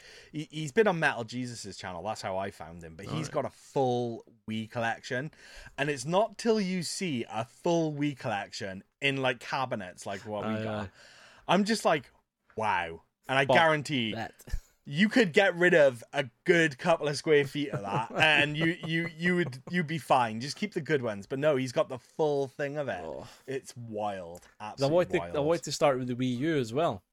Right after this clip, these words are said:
Speaker 2: 'cause, like, the Wii U's
Speaker 1: Yeah.
Speaker 2: small enough. I think there's only, like, four, four, I say only, like, four hundred odd
Speaker 1: Yeah.
Speaker 2: games for it, I think. And the Wii
Speaker 1: Is it
Speaker 2: U, I think,
Speaker 1: four hundred? I thought it was
Speaker 2: it's, it's, it's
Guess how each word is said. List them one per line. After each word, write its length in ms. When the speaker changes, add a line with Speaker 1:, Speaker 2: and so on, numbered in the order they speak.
Speaker 2:
'cause, 140
like, 140
the 80
Wii 160
U's 180
Speaker 1:
Yeah. 200
Speaker 2:
small 180
enough. 200
I 40
think 100
there's 140
only, 180
like, 220
four, 560
four, 360
I 60
say 160
only, 280
like, 160
four 220
hundred 260
odd 120
Speaker 1:
Yeah. 60
Speaker 2:
games 240
for 140
it, 40
I 60
think. 340
And 120
the 40
Wii 100
Speaker 1:
Is 80
it 20
Speaker 2:
U, 140
I 60
think, 240
Speaker 1:
four 120
hundred? 80
I 40
thought 180
it 80
was 440
Speaker 2:
it's, 380
it's, 180
it's 220